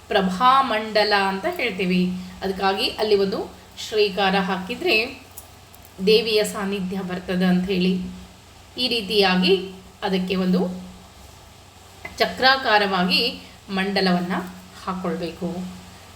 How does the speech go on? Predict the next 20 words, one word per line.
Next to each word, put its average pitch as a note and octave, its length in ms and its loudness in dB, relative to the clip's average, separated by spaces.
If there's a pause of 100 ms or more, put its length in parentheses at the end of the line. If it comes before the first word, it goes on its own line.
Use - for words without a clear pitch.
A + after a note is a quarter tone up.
ಶ್ರೀ B3 500 -2 (380)
ಚಕ್ರ F#3+ 340 -4
ಅಂತ F3+ 320 4
ಹೇಳಿ G#3+ 460 0 (920)
ಶ್ರೀಕಾರದಲ್ಲಿ A3 1000 0 (520)
ಒಂದು G3 220 2
ನಕ್ಷತ್ರ G3 560 -2
ಮಂಡಲ, G3+ 300 0 (240)
ಅದಕ್ಕೆ F#3 340 -2
ಮತ್ತೊಂದು G3+ 720 -4 (480)
ಚಕ್ರವನ್ನ G3+ 460 0
ಹಾಕೊಂಡು F#3 360 -4 (180)
ಅದಕ್ಕೆ E4 560 4
ಸುತ್ತಲೂ B3+ 500 0
ಒಂದು D#4 500 -4 (320)
ವರ್ತುಲವನ್ನ G#3 640 2
ಹಾಕೊಳ್ತಾ F#3+ 600 0
ಇದ್ದೀನಿ. F#3+ 460 0 (500)
ಅದಕ್ಕೆ F#3+ 340 0
ನಾವು - 540 2